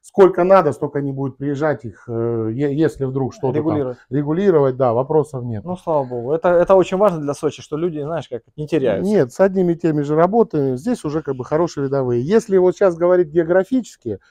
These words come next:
Speaker 1: что Буковое, что вот эти дома, мы находимся, вот если прямо мы в сторону моря едем, это прям центр города, это прямо морпорт. Вот мы напротив морпорта фактически.
Speaker 2: Сколько нам отсюда до моря?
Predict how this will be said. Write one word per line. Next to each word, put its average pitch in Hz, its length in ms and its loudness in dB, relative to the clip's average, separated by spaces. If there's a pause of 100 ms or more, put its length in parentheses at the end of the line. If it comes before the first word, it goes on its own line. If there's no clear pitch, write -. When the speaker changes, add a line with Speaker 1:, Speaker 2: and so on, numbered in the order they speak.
(100)
Speaker 1:
что - 220 0
Буковое, 113 680 -4
что - 220 -8
вот 151 160 -6
эти 247 200 -6
дома, 120 400 -6 (340)
мы 160 220 6
находимся, 147 560 2
вот 131 200 0
если 151 280 2
прямо 143 340 4
мы 127 140 -2
в 127 40 -18
сторону 135 360 0
моря 139 300 0
едем, 156 420 -2 (400)
это 123 680 6
прям 123 400 2
центр 117 380 -4
города, 123 600 0
это 120 380 -8
прямо 104 920 -6
морпорт. 113 480 -6 (100)
Вот 104 220 -14
мы 143 120 -8
напротив 123 380 -10
морпорта 110 580 -12
фактически. - 440 -20 (120)
Speaker 2:
Сколько 233 360 0
нам 160 180 0
отсюда 151 320 -2
до 127 140 -4
моря? 101 320 -10